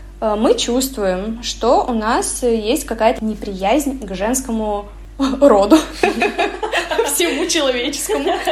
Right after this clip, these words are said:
<laughs> То есть уже ставим какой-то вопросик, галочку, что угодно, что здесь что-то не так. Э, идём в свои отношения с мамой, смотрим, что у нас там было не так, что сейчас не так на данный момент,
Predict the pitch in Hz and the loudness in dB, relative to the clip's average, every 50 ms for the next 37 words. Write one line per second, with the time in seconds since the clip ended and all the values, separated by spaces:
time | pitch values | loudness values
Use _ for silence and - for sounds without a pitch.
0 | 349 359 - 330 349 349 - 349 - - - - - - - - 262 - 226 247 | -2 0 0 0 0 0 -4 -6 -8 -10 -14 -16 -18 -16 -8 -8 -6 -2 0 -2
1 | 359 370 - 302 269 269 302 359 - - 262 247 277 339 330 320 - 302 294 294 | -2 -2 -4 -4 0 0 0 -2 -2 -2 0 0 0 2 0 0 0 -2 -4 -2
2 | 302 302 294 294 - 226 247 269 269 247 214 208 247 311 - - 294 233 226 196 | -4 -4 -4 -4 -4 -4 -4 -4 -2 0 0 0 2 0 0 -2 -4 -4 -4 -4
3 | 233 220 214 240 269 277 269 269 - - 254 269 269 - - 277 247 226 220 196 | -2 0 0 2 0 0 0 -2 -4 -2 -2 -2 -2 0 2 2 2 2 2 2
4 | 196 226 277 285 294 240 240 247 - - - - - - 202 202 220 247 302 277 | 2 2 4 4 2 2 2 -2 -4 -8 -12 -16 -10 -6 -2 2 4 4 4 4
5 | 247 - 185 196 208 269 320 - - - - 226 262 269 - 269 269 269 269 262 | 2 0 0 2 2 2 2 0 -2 0 2 2 2 4 6 6 6 6 6 4
6 | 220 175 170 185 - - - - - - - - 233 220 208 202 - 226 226 190 | 2 2 2 -2 -6 -12 -16 -18 -18 -16 -8 -2 2 2 2 4 2 0 0 2
7 | 214 220 262 349 453 427 - - - - 214 214 226 240 277 339 349 285 262 247 | 4 6 6 6 6 4 2 0 -2 0 0 0 2 2 2 2 2 2 0 0
8 | - - 254 247 277 311 311 294 269 254 247 247 247 247 - - - 220 180 180 | 0 0 0 2 2 2 2 2 2 0 -2 -2 -2 -2 -2 -2 0 -2 -2 -2
9 | 185 202 220 269 359 359 - - - - - - - - - 233 214 233 233 - | -2 -2 -2 -2 -4 -4 -8 -14 -18 -18 -18 -10 -10 -6 -2 2 2 2 2 2
10 | 320 294 277 277 277 - - 247 240 240 247 233 208 185 190 190 - - 190 180 | 0 0 0 0 -2 -4 -2 -2 -2 -2 -2 -2 -2 -2 -4 -4 -6 -8 -8 -8
11 | 175 175 175 175 170 170 175 180 185 190 - - 208 196 190 196 185 180 190 233 | -6 -6 -4 -4 -4 -4 -6 -8 -10 -12 -10 -8 -8 -8 -6 -4 -2 -2 0 -2
12 | 320 339 - - - - - 208 214 - - 180 - - 190 196 254 294 - 311 | -2 -4 -8 -12 -10 -6 -6 -4 -4 -4 -6 -8 -10 -8 -4 -2 -2 -2 -2 -2
13 | 285 269 269 262 247 247 247 - 254 233 226 226 226 233 233 233 226 226 226 220 | -4 -2 -2 -2 -4 -4 -4 -6 -6 -2 0 0 0 0 0 -2 -2 -2 -4 -4
14 | 220 226 226 | -4 -6 -8